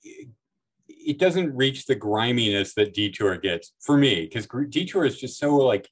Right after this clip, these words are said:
shoddily lit and everybody is so sweaty and dirty and, uh,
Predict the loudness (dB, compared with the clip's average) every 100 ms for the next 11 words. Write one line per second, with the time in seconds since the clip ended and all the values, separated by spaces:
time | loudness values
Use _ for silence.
0 | _ -14 -8 -6 -4 -2 -4 -4 -2 -2
1 | -2 -6 -4 -4 -2 -4 -4 -4 -4 -6
2 | -12 -6 -2 0 0 0 -2 0 2 2
3 | 2 2 2 0 -6 -12 _ _ _ _
4 | -4 0 2 0